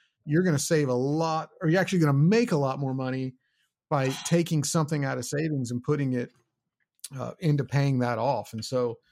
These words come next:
Speaker 1: to me, that's what I would do. And then, um, and then before you get into another <laughs> loan, you know, know what you're doing. You could probably talk more about this, but I know there was a lot of these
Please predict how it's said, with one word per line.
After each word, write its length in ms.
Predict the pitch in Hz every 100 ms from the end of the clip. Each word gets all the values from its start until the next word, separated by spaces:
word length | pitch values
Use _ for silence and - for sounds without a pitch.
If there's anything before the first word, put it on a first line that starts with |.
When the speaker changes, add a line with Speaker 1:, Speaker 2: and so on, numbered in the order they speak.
| _ _ _ _ -
Speaker 1:
to 80 |
me, 460 | 139 165 214 208 - _ _ _ _
that's 220 | 151 196
what 100 | 151
I 140 | 139 170
would 140 | 135
do. 380 | 120 127 127 143 -
And 160 | 127
then, 260 | 127 131 123
um, 480 | 120 117 117 120 185 _ - 233 - _ -
and 140 | 135
then 380 | 135 135 131 - _ _ _ _ _ _ 165
before 440 | 151 - 170 190
you 220 | 185 160
get 200 | 143 147
into 280 | 143 131 143
another 560 | 127 131 147 135 123 - _ _ _ _ -
<laughs> 540 | - - - _ _ -
loan, 720 | 139 147 202 147 135 131 123 _ _ -
you 80 |
know, 100 | 143
know 280 | 139 131 147
what 180 | 220 185
you're 140 | 156
doing. 300 | 123 151 196
You 120 | 135 190
could 120 | 180
probably 220 | 151 131
talk 200 | 151 147
more 220 | 139 185
about 260 | 143 123 120
this, 240 | 127 131
but 120 | -
I 80 | 131
know 140 | 156 202
there 120 | 143
was 100 | 123
a 60 |
lot 260 | 127 127 185
of 60 | 208
these 300 | 147 123